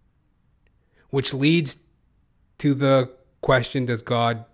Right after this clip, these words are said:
exist? The idealist believes that for something to exist, it must be perceived. One reason for this belief is that it is logically impossible to check whether the contrary is true.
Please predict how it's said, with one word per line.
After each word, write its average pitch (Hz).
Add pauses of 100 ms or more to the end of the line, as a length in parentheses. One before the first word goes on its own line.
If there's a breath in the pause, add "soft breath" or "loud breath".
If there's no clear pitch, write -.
(360)
exist? 110 (920 loud breath)
The 156
idealist 170
believes 160
that 143
for 135
something 160
to 160
exist, 113 (200 soft breath)
it 123
must 135
be 127
perceived. 117 (540 loud breath)
One 170
reason 170
for 156
this 143
belief 127
is 117
that 123
it 123
is 120
logically 131
impossible 120 (140)
to 123
check -
whether 131
the 117
contrary 120
is 104
true. 117